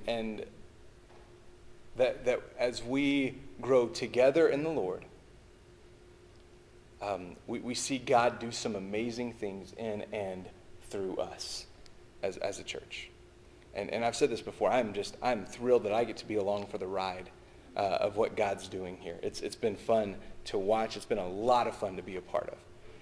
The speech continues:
of. Um, so, so, so the shepherd, the good shepherd lays down his life for the sheep. Secondly, w-, w-, we see that the good shepherd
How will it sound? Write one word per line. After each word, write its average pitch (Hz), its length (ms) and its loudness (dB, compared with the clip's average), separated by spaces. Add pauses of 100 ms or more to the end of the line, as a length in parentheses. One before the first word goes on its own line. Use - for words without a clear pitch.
(140)
of. 120 160 8
Um, 87 100 -4 (1400)
so, 233 140 0
so, 214 240 12
so 208 140 6
the 190 80 10
shepherd, 220 560 10
the 175 40 4
good 190 140 4
shepherd 214 260 8
lays 190 240 8
down 180 180 10
his 160 120 4
life 143 200 10
for 139 80 -6
the 127 60 -4
sheep. - 240 -2
Secondly, 160 440 8 (200)
w-, - 160 2
w-, 147 200 -2
we 165 160 6
see 196 160 4
that - 160 -4
the 151 80 2
good 175 200 6
shepherd 165 480 10